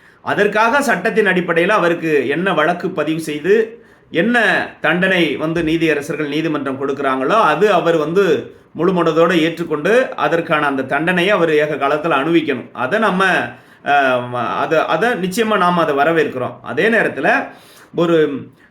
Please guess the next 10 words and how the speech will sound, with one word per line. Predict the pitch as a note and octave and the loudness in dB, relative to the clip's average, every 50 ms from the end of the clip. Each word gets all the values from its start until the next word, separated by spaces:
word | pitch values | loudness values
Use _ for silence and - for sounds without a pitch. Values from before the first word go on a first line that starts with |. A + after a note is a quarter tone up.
| _ _ - | _ _ -4
சமூகத்துல | E3 - G#3+ C4 C4+ C4 C4 - A#3+ B3 B3 B3 | -2 0 2 2 2 2 0 0 2 2 2 2
நடமாடுனா | G#3 G3 G3 G#3+ A3 A3 G#3+ G#3 G#3 G#3 G3+ G#3+ A3+ B3 B3 - | 2 2 2 2 2 2 2 2 2 2 2 2 2 2 2 0
சமூக | - - F#3 F3+ G3 A3 G#3+ F3+ | -4 -4 -2 -2 0 0 -2 -2
பொதுமக்களுக்கு | F3+ G3 F#3+ A3+ A3+ A3+ A3 A3 G#3+ G3+ G3 - G3 F#3+ | -2 -2 -2 0 0 0 0 0 -2 -2 -2 0 0 -2
அச்சுறுத்தும் | E3 E3 - A#3+ A#3 A#3 F3 G#3+ G#3 G3+ | -2 0 -2 -2 -2 -2 -4 -4 -4 -4
வகையில | F3+ D#3+ G3 F#3+ F#3+ F3+ | -2 -2 -2 -2 -2 -2
இருக்கக்கூடிய, | F3 E3 - F3 D#3+ - D#3 E3 D#3+ D#3+ F3+ | -2 -4 -4 -6 -8 -6 -6 -4 -2 0 2
அ, | F#3+ G3 G3 - - - - - _ _ - D3 | 2 2 2 0 -4 -10 -18 -20 _ _ -2 0
ரவுடிகளுக்கும் | D3 D3+ D#3+ G3 A3 A3 A3+ G#3+ F#3+ F3+ E3+ - F#3 G#3 G#3 E3 | 2 4 4 4 4 4 4 2 2 0 0 -2 -2 -2 -2 0
கொலை, | D#3 F3 F#3 G3+ G#3+ G3+ F3 - - - | 0 0 2 4 4 4 2 0 -4 -6